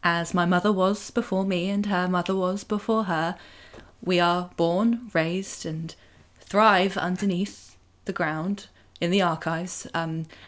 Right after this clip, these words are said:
and until recently, when the archives were shut down for police investigations, I had never seen daylight, I suppose. And so that's why I'm meeting you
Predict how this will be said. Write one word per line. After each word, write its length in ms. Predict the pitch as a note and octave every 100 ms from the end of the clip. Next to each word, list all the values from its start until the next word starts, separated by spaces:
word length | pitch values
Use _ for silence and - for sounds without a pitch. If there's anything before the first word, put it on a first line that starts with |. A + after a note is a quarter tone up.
| -
and 160 | F#3
until 340 | F#3 F3+ A3 G#3
recently, 640 | C4 C#4 C4 - G#3 G3 - - - -
when 280 | F3+ F#3 F3
the 140 | F3
archives 440 | - D#3+ - E3+ F3
were 180 | E3+ E3+ - -
shut 360 | - F3+ - -
down 380 | C#4+ B3+ A#3 G#3+
for 160 | -
police 280 | F#3 F#4 -
investigations, 760 | G3 F3 - - F3+ F3 F#3+ -
I 220 | F#3 F#3
had 400 | E3+ E3 E3 D#3+ - - -
never 220 | D#3+ D#3+
seen 500 | D#3 - E3 D#3+ D#3+ - _ _ - - _ - - - -
daylight, 720 | D#3 D#3+ E3+ F4 B4+ - - -
I 100 | C#4+
suppose. 680 | D4 - D#4 F4+ G#4 - - - - - - - -
And 260 | - G3 - _
so 240 | - F#3+ F3
that's 340 | F3 D#3 -
why 220 | F#3+ F3
I'm 180 | D#3 E3+
meeting 300 | E3+ - E3+
you 200 | E3 E3